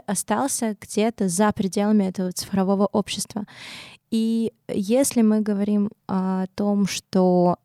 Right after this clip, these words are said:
э, как нам профилактировать появление скулшутинга,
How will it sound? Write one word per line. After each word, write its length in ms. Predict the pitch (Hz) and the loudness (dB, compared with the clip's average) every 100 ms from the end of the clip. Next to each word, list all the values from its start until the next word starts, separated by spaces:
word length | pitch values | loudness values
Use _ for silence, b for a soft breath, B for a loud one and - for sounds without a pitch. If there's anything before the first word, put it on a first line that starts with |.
| _ _ - | _ _ -18
э, 120 | - - - | -16 -18 -10
как 300 | - 233 - | 4 4 4
нам 200 | 214 202 | 2 2
профилактировать 1040 | 196 214 220 214 - - 240 214 175 - - _ _ _ - | 2 0 2 0 0 2 4 4 2 -4 -14 _ _ _ 2
появление 520 | 202 190 202 202 185 | 4 4 4 4 2
скулшутинга, 840 | - - 180 254 330 277 233 208 | -2 -6 -4 -2 -2 0 -2 -2